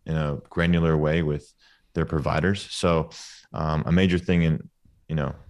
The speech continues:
for veterans is that they have, um,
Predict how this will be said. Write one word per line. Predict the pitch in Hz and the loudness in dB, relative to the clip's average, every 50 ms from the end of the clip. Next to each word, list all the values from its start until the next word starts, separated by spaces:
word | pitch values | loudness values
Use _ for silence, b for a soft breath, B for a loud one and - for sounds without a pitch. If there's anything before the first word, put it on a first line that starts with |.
| - - - - - - - - - - | -20 -20 -20 -20 -20 -20 -20 -20 -20 -14
for | - - | -10 -8
veterans | 78 73 92 101 101 95 87 82 80 73 76 | -2 2 4 4 6 6 4 4 2 2 0
is | 73 71 | -4 -4
that | - 78 73 | -4 -4 -2
they | - 76 76 | -2 -2 -2
have, | 76 78 76 73 73 73 71 - _ _ _ _ _ _ _ _ _ _ - | 0 0 0 0 0 -2 -4 -8 _ _ _ _ _ _ _ _ _ _ -12
um, | - - 50 50 50 - - - - | -8 -6 -6 -6 -6 -8 -10 -12 -16